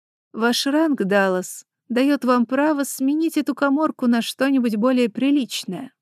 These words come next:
"Меня все устраивает, сэр". "А вы всегда так говорите. В этом автомате кофе ваш или департамента?"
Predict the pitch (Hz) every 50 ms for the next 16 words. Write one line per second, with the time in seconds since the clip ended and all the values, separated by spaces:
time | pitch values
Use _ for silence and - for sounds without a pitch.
0 | _ _ _ _ _ _ _ _ _ _ _ _ _ _ _ _ - 233 233 233
1 | 254 247 233 - - 254 240 247 - - - 285 269 240 208 190 190 180 170 -
2 | - - 202 190 190 - _ _ _ _ _ _ _ _ _ _ _ _ _ _
3 | _ _ _ _ - 220 214 220 220 214 - - 262 233 247 240 233 240 240 208
4 | 226 220 220 220 214 208 185 185 - - - _ _ _ _ _ _ _ _ _
5 | _ _ - 220 247 247 277 262 262 254 - - 262 277 254 220 190 165 - 160
6 | - - 240 208 190 - 208 196 208 233 294 330 - - 247 220 208 202 190 208
7 | - 226 220 226 - 220 202 190 190 185 185 - - 226